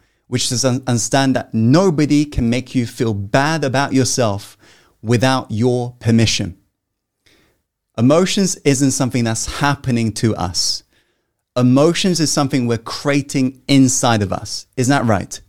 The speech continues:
Meaning anytime somebody says something to you, they are not making you feel bad.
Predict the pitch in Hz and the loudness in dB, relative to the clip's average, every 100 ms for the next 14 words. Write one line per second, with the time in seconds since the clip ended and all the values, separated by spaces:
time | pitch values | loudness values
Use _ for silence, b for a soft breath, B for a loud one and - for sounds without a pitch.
0 | _ _ _ b b b b 127 170 175 | _ _ _ b b b b 2 4 4
1 | 156 - - 170 226 220 165 135 123 - | 0 -4 -2 2 2 0 0 0 0 0
2 | 143 135 127 - 156 151 - 151 143 135 | 0 0 0 0 0 0 0 -2 0 0
3 | 117 - - 185 196 196 - 110 117 147 | 0 -4 -4 -2 -4 -8 -8 0 4 4
4 | - - _ _ _ _ _ _ _ _ | 2 -10 _ _ _ _ _ _ _ _
5 | _ _ _ _ _ _ _ _ _ 151 | _ _ _ _ _ _ _ _ _ 2
6 | 208 247 - 165 175 170 - 135 147 139 | 2 0 -2 0 2 0 0 0 0 0
7 | 127 - 175 220 151 101 - | 0 0 0 2 0 -4 -8